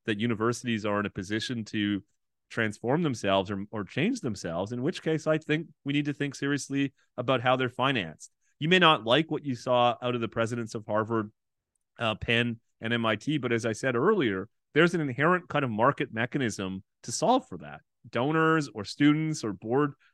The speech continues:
board members, others can take their money or take their, their, um, uh, their volunteer activity or whatever elsewhere if they don't like it. We don't have that option in a publicly financed system. And I think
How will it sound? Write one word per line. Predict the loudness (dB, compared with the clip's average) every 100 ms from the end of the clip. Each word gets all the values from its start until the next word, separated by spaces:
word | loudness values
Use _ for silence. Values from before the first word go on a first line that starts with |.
| _ 2
board | 2 4
members, | 2 0 2
others | 2 4 2 0
can | -4 0 0 0 -2 -8 _ _ _ _
take | 0 2
their | 0
money | 2 2 2 4
or | 2
take | 2 -2 -2
their, | 0 4 6 6 4 -2 -4
their, | 0 2 2 0 -4 _ _ _ _ -2
um, | 0 2 0 -8 -12 _ _ _ -4
uh, | -2
their | 0 0 0 -2 -2
volunteer | 0 0 -2 0 0
activity | 2 2 2 2
or | 2
whatever | 4 6 4 2 -2 0
elsewhere | -2 -2 -2 -2
if | 0
they | -2
don't | -2
like | -2 -4
it. | -6 _ _ 0
We | 4
don't | 6 6 4
have | 2 2
that | 0
option | 2 0 -2 -6 -4
in | -8
a |
publicly | -6 -6 -6 -6 -8
financed | -6 -6 -6 -8
system. | -10 -4 -4 -4 _ _ -6
And | 0 0 0
I | -2 -2
think | 2 0 0